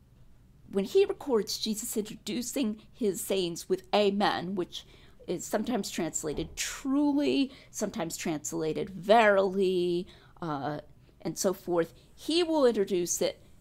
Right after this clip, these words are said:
consistently with to. Amen, amen. Okay?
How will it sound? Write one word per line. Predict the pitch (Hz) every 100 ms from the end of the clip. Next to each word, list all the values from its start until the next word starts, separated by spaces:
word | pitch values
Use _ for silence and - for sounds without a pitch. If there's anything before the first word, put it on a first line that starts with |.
| -
consistently | 240 196 233 - 226 - 175
with | 170 165 - - -
to. | - - 240 202 165 117 - - - - - -
Amen, | 190 202 180
amen. | 175 180 160 - - - - - 185
Okay? | - 185